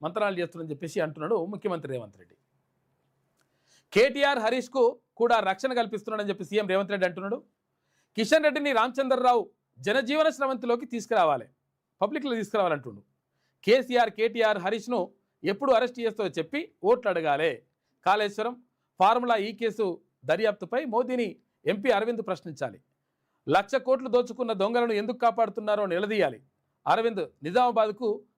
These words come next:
స్మార్ట్ సిటీ ఎయిర్‌పోర్ట్ తేలేదు, ఎయిర్‌పోర్ట్ ఔటర్ రింగ్ రోడ్డు ఇచ్చే బాధ్యత నాది. మరో ఎనిమిదేళ్లు కాంగ్రెస్దే అధికారం అని ధీమా వ్యక్తం చేస్తున్నాడు ముఖ్యమంత్రి రేవంత్ రెడ్డి. అధికారం ధీమా వ్యక్తం చేయండి, మీరు మంచిగా ఉంటది, పబ్లిక్ డిసైడ్ చేస్తారు.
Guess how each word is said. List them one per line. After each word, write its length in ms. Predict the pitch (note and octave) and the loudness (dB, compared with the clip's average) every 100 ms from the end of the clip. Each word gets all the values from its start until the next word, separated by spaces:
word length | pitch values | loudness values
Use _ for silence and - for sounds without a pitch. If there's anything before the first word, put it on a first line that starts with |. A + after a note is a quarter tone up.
| - | -20
స్మార్ట్ 380 | - F#3 B3 | -2 0 0
సిటీ 200 | B3 A#3+ | -4 -8
ఎయిర్‌పోర్ట్ 600 | B3 G3+ A3 A3 A#3 G3+ F3 | -4 0 0 0 -4 -4 -4
తేలేదు, 580 | F#3 F#3 D#3+ F3 C3 B2+ _ _ _ _ _ _ _ _ | 0 0 0 -4 -6 -14 _ _ _ _ _ _ _ _
ఎయిర్‌పోర్ట్ 500 | C3+ G#3 A3 A#3 G#3+ | 2 2 2 -2 -2
ఔటర్ 420 | B3+ B3+ F#3 A3 G#3+ | -4 -2 0 0 -4
రింగ్ 160 | G#3+ | -4
రోడ్డు 200 | G3+ F#3+ | -2 -2
ఇచ్చే 200 | F#3 - | -2 -2
బాధ్యత 400 | E3 F3 G3 G#3+ | 2 0 0 -6
నాది. 320 | D3 E3+ D#3+ - _ _ _ _ | 0 0 0 -12 _ _ _ _
మరో 220 | - G#3 B3+ | 0 4 4
ఎనిమిదేళ్లు 460 | A#3 A3 G#3+ A#3+ | 2 -2 -2 -4
కాంగ్రెస్దే 480 | B3 G3 G#3+ G#3+ G3+ | -2 -2 0 0 2
అధికారం 380 | F3+ G3 G3+ F#3 | 0 0 -2 -2
అని 100 | F3+ | -6
ధీమా 240 | D3+ F#3 | -4 0
వ్యక్తం 280 | F#3 F3 F3+ | 0 -2 -6
చేస్తున్నాడు 520 | E3+ E3 F3 F#3 E3 - _ _ | -6 -4 -2 -2 -2 -8 _ _
ముఖ్యమంత్రి 380 | D3 F#3+ F#3 E3 | -8 -2 -2 0
రేవంత్ 280 | F3 E3+ D#3 | 0 0 -4
రెడ్డి. 280 | F3 A3 F#4+ - | -6 -6 -12 -8
అధికారం 400 | D#3 F#3+ A3+ G#3+ | -6 2 2 0
ధీమా 220 | F#3 G#3 | -4 -2
వ్యక్తం 340 | G#3 G3 G#3 F#3+ | -4 -4 -8 -2
చేయండి, 260 | F#3+ F#3+ | -2 -2
మీరు 120 | F3+ | -4
మంచిగా 320 | E3+ E3 G3 F#3+ | -6 -6 -4 -6
ఉంటది, 300 | F3 F#3 - _ _ _ | -6 -10 -12 _ _ _
పబ్లిక్ 280 | D#3+ G#3+ B3 | -2 -2 -4
డిసైడ్ 300 | G3+ G3 G#3 | -4 -2 0
చేస్తారు. 360 | F#3+ D#3+ F3 | 0 -2 -6